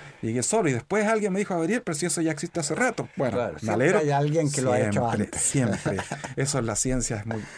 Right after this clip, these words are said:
Speaker 1: muy típico y bienvenido sea. Eh, pero todo esto surgió justamente cuando yo empecé a recorrer el país y me di cuenta que cada lugar tenía su propia identidad.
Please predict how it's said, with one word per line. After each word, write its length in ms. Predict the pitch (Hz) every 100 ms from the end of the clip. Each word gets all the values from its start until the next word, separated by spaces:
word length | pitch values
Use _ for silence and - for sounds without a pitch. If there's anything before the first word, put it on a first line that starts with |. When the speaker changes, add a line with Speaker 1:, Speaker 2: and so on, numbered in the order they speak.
| -
Speaker 1:
muy 100 | 107 -
típico 480 | 120 135 160 170 139
y 240 | 117 110 - _ _ _ _ _ - -
bienvenido 440 | 120 113 120 143
sea. 360 | - 185 113 - - - - - _ _ -
Eh, 200 | 135 135
pero 200 | 139 139
todo 180 | 180 220
esto 160 | 220 220
surgió 400 | 202 147 180 196
justamente 680 | 202 - 180 165 170 165
cuando 220 | 160 139
yo 80 | 135
empecé 240 | 151 143 143
a 40 |
recorrer 320 | 143 127 131
el 120 | 143 143
país 440 | 117 123 143 - -
y 80 | 123
me 100 | 120
di 120 | 120
cuenta 360 | 120 127 135 131
que 200 | 127 117 _ _
cada 240 | - 160 160
lugar 240 | 143 151
tenía 220 | 147 143
su 160 | 143 139
propia 280 | 143 139 135
identidad. 560 | 131 123 131 135 143